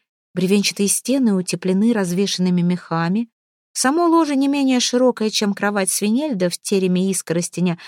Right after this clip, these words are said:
было покрыто пышной медвежьей шкурой. В ее изножии стоял сундук городской работы, обтянутый кожей, со вбитыми шляпками медных, ярко начищенных гвоздей. Здесь негде было спрятаться, негде найти что-либо, чтобы оборониться.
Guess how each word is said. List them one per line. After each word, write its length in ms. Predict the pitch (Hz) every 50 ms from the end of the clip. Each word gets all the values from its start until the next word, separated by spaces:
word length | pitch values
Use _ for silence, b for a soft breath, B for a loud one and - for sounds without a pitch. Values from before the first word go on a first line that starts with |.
| B B B B B B B
было 220 | - 208 254 285 269
покрыто 420 | - 269 262 - 269 277 - 262
пышной 340 | 254 - 262 254 - - 240
медвежьей 460 | 240 240 214 220 226 240 233 226 240
шкурой. 640 | 233 - - - - 175 175 160 151 147 - 170 - _ _ _ b b b
В 60 | - 156
ее 360 | 165 165 185 185 196 202 208
изножии 400 | 185 190 208 226 233 190 202 202
стоял 340 | 190 - 190 190 185 180 180
сундук 520 | - - 175 180 185 208 269 330 330 -
городской 460 | - 254 269 277 269 - - - 277 269
работы, 380 | 269 262 226 247 262 254 247
обтянутый 520 | 240 233 - - 233 233 226 220 - 233 226
кожей, 480 | - - 226 226 226 208 208 214 196 B B B B
со 180 | - - - 190
вбитыми 400 | 185 175 185 202 185 - 185 190
шляпками 540 | 180 - - 190 180 - _ - 175 185 180
медных, 540 | 180 185 185 180 165 160 180 180 175 -
ярко 280 | - 175 170 - - 180
начищенных 640 | 180 175 175 - - 170 - - 170 175 185 180 170
гвоздей. 680 | 165 180 180 180 185 180 170 160 170 175 170 170 170 B B B B B B B B B _ _
Здесь 420 | - 160 165 180 208 208 - - 208
негде 360 | 208 233 254 240 220 208 233
было 220 | 196 220 226 226
спрятаться, 800 | 220 - - - 226 226 220 190 170 - - - - - - - B B B B B B B B _
негде 420 | 226 247 277 302 294 240 226 262
найти 300 | 254 262 254 240 - 254
что-либо, 420 | 254 - - - 247 247 247 214 226
чтобы 300 | 226 - - 220 214 226
оборониться. 840 | 214 190 220 220 226 233 247 233 190 170 - - - - - -